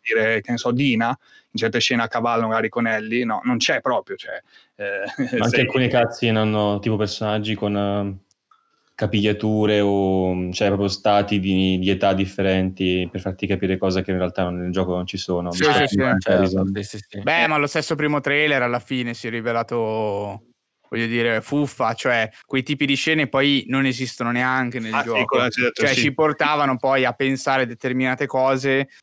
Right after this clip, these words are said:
Speaker 3: legate, diciamo, più alla storia del primo, mettiamola così, no? Cioè, uno avendo giocato il primo vedeva
Speaker 2: Mm.
Speaker 3: quella scena, si faceva una certa idea, grosso modo, di quello che doveva essere il secondo, e poi si è rivelato essere, eh, tutt'altro.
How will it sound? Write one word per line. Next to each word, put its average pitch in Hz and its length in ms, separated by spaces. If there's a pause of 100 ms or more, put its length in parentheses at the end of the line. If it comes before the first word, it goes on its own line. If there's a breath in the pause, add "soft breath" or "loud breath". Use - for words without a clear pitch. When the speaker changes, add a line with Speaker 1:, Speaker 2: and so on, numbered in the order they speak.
(160)
Speaker 3:
legate, 131 680
diciamo, 120 420
più 127 320
alla 120 300
storia 131 440
del 123 200
primo, 143 320
mettiamola 131 460
così, 123 300
no? 117 180
Cioè, 131 140
uno 127 120
avendo 123 220
giocato 131 300
il 147 60
primo 143 220
vedeva 123 260
Speaker 2:
Mm. 120 40
Speaker 3:
quella 139 180
scena, 139 300 (200 loud breath)
si - 180
faceva 143 320
una 131 300
certa 131 340
idea, 139 400 (100)
grosso 113 440
modo, 127 340
di 117 100
quello 127 280
che 127 120
doveva 123 280
essere 131 240
il - 60
secondo, 139 580 (260 soft breath)
e - 160
poi 120 200
si 120 100
è 123 40
rivelato 113 420
essere, 113 440 (240 soft breath)
eh, 113 440
tutt'altro. 107 760